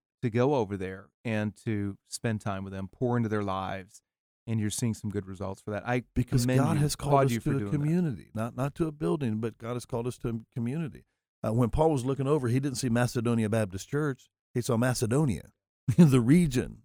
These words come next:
Speaker 2: You know, I need to go over to that region and be able to minister.
Speaker 1: So, Ron, let's talk about that for a minute. When the church gets it right, and look, let's be very frank, we are flawed,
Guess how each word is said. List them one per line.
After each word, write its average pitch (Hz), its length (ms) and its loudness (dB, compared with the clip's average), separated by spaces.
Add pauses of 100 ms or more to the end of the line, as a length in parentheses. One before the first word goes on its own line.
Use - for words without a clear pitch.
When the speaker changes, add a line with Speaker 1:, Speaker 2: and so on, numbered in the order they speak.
Speaker 2:
You 113 100 -2
know, 104 80 0
I 107 80 2
need 135 200 2
to 127 40 0
go 135 160 4
over 143 140 6
to 143 80 0
that 143 160 0
region 131 720 -2
and 110 100 -2
be 107 80 0
able 107 120 -2
to 101 60 -6
minister. 101 280 -6
Speaker 1:
So, - 20 -2
Ron, 147 220 -2
let's 151 180 -4
talk 143 220 0
about 127 140 -2
that 110 140 -2
for 123 120 -4
a 113 40 0
minute. 104 400 -4
When 123 340 0
the 139 80 0
church 123 460 -8
gets 117 200 -6
it 117 100 -18
right, 110 240 -8
and 120 160 -8
look, 107 300 -6 (200)
let's 139 160 -6
be 117 140 -4
very 104 260 -4
frank, 98 560 -8
we 117 220 -4
are 104 240 -4 (420)
flawed, 123 680 -2